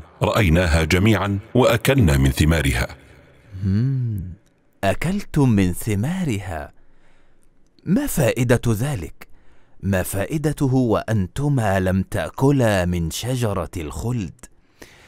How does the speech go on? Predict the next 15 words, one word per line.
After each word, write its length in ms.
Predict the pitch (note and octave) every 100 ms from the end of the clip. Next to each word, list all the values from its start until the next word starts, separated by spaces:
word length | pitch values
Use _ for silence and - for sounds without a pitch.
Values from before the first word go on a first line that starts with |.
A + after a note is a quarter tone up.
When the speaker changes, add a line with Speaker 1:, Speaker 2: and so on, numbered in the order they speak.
| - - -
Speaker 2:
إنها 360 | F#2+ F#2+ G#2+ G#2+
شجرة 720 | - C3+ C#3 C3+ A#2+ G#2+ -
الملك، 960 | A#2+ A2 G2+ G2+ C3+ B2 E2+ - - - - - - - -
الملك 720 | C#3 C3+ F#3 F#3 D#3+ A#2 -
الدائم 920 | G#2+ E2+ C#3+ D#3+ B2+ - G2+ G2 D2+ - - _ -
والحياة 1000 | F#2+ F#2+ - - A#2+ G2+ G#2 C3 D3 C3 B2
الأبدية، 920 | - - G#2+ G2 F2 C#3+ B2+ D#2+ - _ _ _ _ _
وعندما 600 | D#2+ C#2+ D#2+ D#2+ G2 F#2+
تأكلان 800 | G2+ A2+ - B2+ G2 C3 D3+ C#3
من 140 | B2+ B2
ثمارها 840 | - D#3 D3+ G3 F#3 F3 F3+ F3 - - - - -
تصبحان 880 | C3 - D#3 - A#3+ A#3 G3 E3+
ملكين 840 | B2 A2+ F#2+ - E3+ F#3+ D#3 G#2+ F2+
في 160 | A2+
الجنة. 640 | G2 F2+ B2 E3 D3 F2